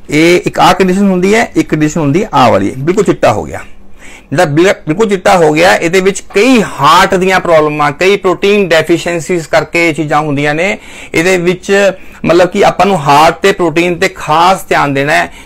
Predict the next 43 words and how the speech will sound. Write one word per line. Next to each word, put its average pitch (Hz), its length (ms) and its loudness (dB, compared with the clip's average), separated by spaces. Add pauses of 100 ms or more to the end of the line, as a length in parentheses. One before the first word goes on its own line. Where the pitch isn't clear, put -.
(120)
ਜਿਹੜੇ 165 440 2
liver 160 480 2
ਦੇ 180 120 2
ਉੱਤੇ 175 220 -2
ਵੀ 175 180 2
ਜਿਹੜਾ 160 200 2
ਆਪਾਂ 156 180 0
ਖਾਸ 147 340 0
ਟੈਸਟਿੰਗ 160 380 -4
ਕਰਨੀ 156 340 -4
ਹੈ, 185 140 -2 (280)
ਜਿਨ੍ਹਾਂ 151 200 0
ਦੇ 165 100 0
ਨੱਕ, 147 240 0 (140)
ਜਿਨ੍ਹਾਂ 165 200 0
ਦੇ, 165 220 0
ਅਮ, 151 60 -4
ਨਾ-, 143 280 0
ਆਪਣੇ 147 360 0
ਨਾ-, 143 260 0
ਨਾਖੂਨ 139 360 0
ਜਿਹੜੇ 151 160 -2
ਹੈਗੇ 135 240 -4
ਨੇ, 202 200 -2 (300)
ਇਹ 151 120 -2
ਚਿੱਟੇ 160 380 -2
ਹੈਗੇ 147 300 -2
ਨੇ, 185 220 -4 (320)
ਇਹ 170 600 0 (280)
ਬਹੁਤ 147 420 -2
ਕੁਝ 156 180 -4
ਸਾਨੂੰ 147 280 -4
ਸ਼ੋ 139 260 0
ਕਰਦੇ 131 300 -4
ਨੇ, 185 240 -4 (340)
ਤੇ 156 300 0
ਇਹ 156 120 -4
ਆਪਾਂ 151 480 0
ਇਹਦੇ 147 240 -4
ਵਾਸਤੇ 160 480 -2 (280)
ਆਪਣੇ 143 400 -2
ਟੈਸਟਿੰਗ 143 460 -4
ਕਰਵਾਈਏ। 143 460 0